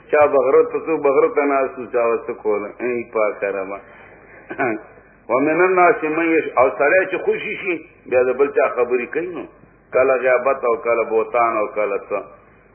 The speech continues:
<clears throat> دا هم چې سپین ږیری شي، ولا دا مولا کافر دی، دا مولا کافر دی. دا مفتي کم ځای کې شوی چې وړوکی وي، خریم دې نه شو پاکولی، چې هلک شو بیا کندو کې ګرځېدی خرو پسې.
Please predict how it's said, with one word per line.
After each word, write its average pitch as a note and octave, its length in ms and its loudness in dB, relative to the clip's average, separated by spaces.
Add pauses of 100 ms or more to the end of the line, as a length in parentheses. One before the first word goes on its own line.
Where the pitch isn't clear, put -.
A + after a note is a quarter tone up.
<clears throat> C3 260 -10
دا D#3+ 80 2
هم G3+ 140 2
چې F#3+ 120 -8 (120)
سپین D#3+ 240 -2
ږیری F3+ 300 2
شي، D3 200 -8 (200)
ولا D3 280 2
دا D3+ 200 2
مولا C3+ 380 0
کافر B2 400 0
دی، A2 180 0
دا A2 140 -4
مولا G#2 300 -4
کافر F#2+ 380 -4
دی. F#2 200 -10 (600)
دا A#2+ 120 6
مفتي C#3 360 -2
کم A#3 220 -2
ځای C3+ 160 4
کې A#2 260 -6
شوی G2+ 180 -10
چې A#2 120 -12
وړوکی E3 500 2 (100)
وي، D#3+ 140 0 (1500)
خریم D#3+ 260 0
دې D3+ 160 0
نه C#3+ 120 0
شو B2+ 80 -4
پاکولی، A2+ 600 4
چې A2 120 -6
هلک B2 380 4
شو C#3 120 -4
بیا C3+ 220 4
کندو B2+ 420 0
کې A#2+ 220 -6
ګرځېدی A2 500 0
خرو A2+ 160 2
پسې. F#2 320 -10